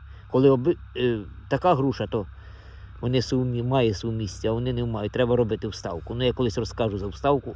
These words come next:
але зараз не буду це говорити. То я висадив підщепу. Думаю, що тут нащепляться азіати і, може, трошки, трішки, може, буде обичних ще грушок.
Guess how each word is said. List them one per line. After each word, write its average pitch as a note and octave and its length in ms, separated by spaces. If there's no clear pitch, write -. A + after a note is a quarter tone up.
але A2 180
зараз A#2 240
не A#2+ 60
буду G#2+ 220
це A2+ 120
говорити. A2 460
То A#2 60
я D3 240
висадив C3+ 580
підщепу. - 540
Думаю, D3 400
що C3 280
тут D#3+ 140
нащепляться C3+ 720
азіати D#3 460
і, C3+ 80
може, B2+ 220
трошки, A#2+ 400
трішки, C#3+ 380
може, A#2+ 240
буде A#2 220
обичних G2+ 500
ще F2 100
грушок. - 300